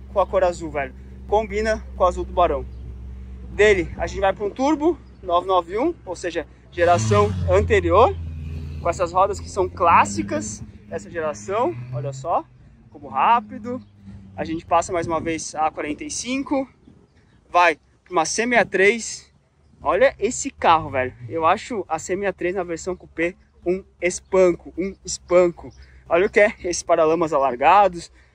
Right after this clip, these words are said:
essa roda. Animal, hein? Altos visual. Dela, a gente passa o Corolla do Vilcas, por aqui. X seis M,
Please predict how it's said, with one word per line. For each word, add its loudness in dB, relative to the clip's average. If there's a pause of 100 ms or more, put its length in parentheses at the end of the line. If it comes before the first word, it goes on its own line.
essa -2
roda. 2 (640)
Animal, -2
hein? -6 (520)
Altos 0
visual. -6 (380)
Dela, 4 (240)
a -10
gente -4
passa 2 (220)
o -8
Corolla 4
do -8
Vilcas, -2 (300)
por -4
aqui. 2 (640)
X -8
seis -2
M, 4